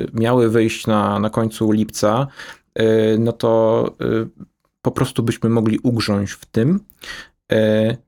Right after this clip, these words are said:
ale to też ma swoje konsekwencje po stronie Ministerstwa Finansów. To znaczy bramka M D R, czyli takie internetowe narzędzie, które służy do tworzenia tych plików, do raportowania, e, ono też potrafi się zaciąć.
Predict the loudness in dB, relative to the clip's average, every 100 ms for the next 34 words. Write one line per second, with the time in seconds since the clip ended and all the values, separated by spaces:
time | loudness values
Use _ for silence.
0 | _ _ _ _ 0 0 0 0 0 -2
1 | -2 0 0 0 -2 -2 -2 -4 -4 -6
2 | -2 0 0 0 -2 -6 -8 -8 -2 0
3 | 0 -4 -10 -6 -4 0 -2 -2 0 2
4 | 2 0 -2 0 2 2 2 0 -6 -10
5 | -6 -6 -2 -2 0 0 0 0 0 2
6 | 2 2 2 2 0 -2 -4 0 2 4
7 | 4 2 0 -2 0 2 2 2 -2 -2
8 | -2 0 0 -2 0 2 2 0 -2 -4
9 | -2 -4 -2 0 2 2 2 0 -2 -14
10 | -20 -20 _ _ -20 _ 0 2 4 2
11 | 0 -4 _ _ _ 0 2 2 0 -2
12 | -2 -2 -2 -2 -4 -2 2 0 0 -6
13 | -8 -14